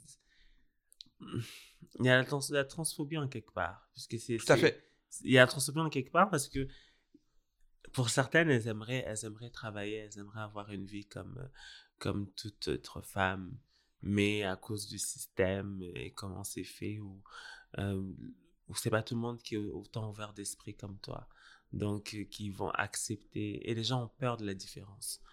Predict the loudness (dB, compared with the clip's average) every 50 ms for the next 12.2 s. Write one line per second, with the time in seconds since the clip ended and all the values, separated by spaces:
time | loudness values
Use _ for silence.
0 | -20 -20 _ _ _ -6 -2 -2 0 2 2 0 0 -2 -2 0 2 2 2 2
1 | 0 -4 -8 -8 -10 -6 -4 -4 -4 -4 -6 -8 -10 -8 -8 -6 -6 -6 -6 -6
2 | -8 -10 -10 -8 -8 -8 -8 -10 -8 -4 -2 -2 0 -2 -4 -6 -8 -8 -6 -6
3 | -8 -8 -8 -10 -10 -10 -10 -10 -10 -10 -10 -12 -14 -14 _ _ _ -20 -20 -20
4 | -20 _ _ _ 2 2 4 4 2 0 0 0 0 0 -2 -2 -4 -4 -2 -2
5 | -4 -4 -4 -8 -16 -20 -20 -18 -2 0 2 2 2 0 -2 -4 -6 -8 -8 -6
6 | -6 -6 -4 -4 -4 -4 -4 -4 -4 -6 -6 -6 -8 -8 -6 -8 -10 -10 -12 -20
7 | -20 _ _ -2 2 2 2 2 2 0 -2 -2 -4 -6 -6 -6 -8 -8 -8 -8
8 | -8 -6 -6 -4 -4 -4 -4 -4 -6 -8 -8 -8 -8 -8 -8 -10 -12 -8 -8 -8
9 | -8 -8 -8 -8 -6 -6 -6 -8 -10 -12 -14 -16 -18 -18 -18 -18 _ _ -20 -20
10 | -10 -4 -2 0 2 2 2 2 0 -2 -2 -2 -2 -4 -4 -6 -6 -6 -6 -6
11 | -6 -6 -8 -8 -8 -8 -10 -10 -10 -12 -12 -12 -12 -14 -16 -16 -12 -10 -10 -8
12 | -8 -8 -10 -10